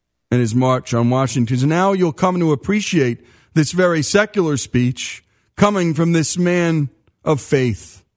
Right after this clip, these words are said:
And you'll come now to listen to it knowing from whom it came and from where it came.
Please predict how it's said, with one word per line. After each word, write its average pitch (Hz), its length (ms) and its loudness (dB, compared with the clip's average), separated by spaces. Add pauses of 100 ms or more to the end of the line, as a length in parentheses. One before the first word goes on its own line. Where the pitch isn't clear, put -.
(920)
And 143 100 2
you'll 139 120 2
come 175 260 0
now 165 160 2
to 156 60 0
listen 165 360 -2
to 156 140 0
it 143 80 -4
knowing 165 500 0 (540)
from 185 300 2
whom 214 280 2
it 160 160 -4
came 131 540 0 (440)
and 156 220 2
from 165 380 -2
where 160 280 4
it 120 160 -4
came. 101 480 0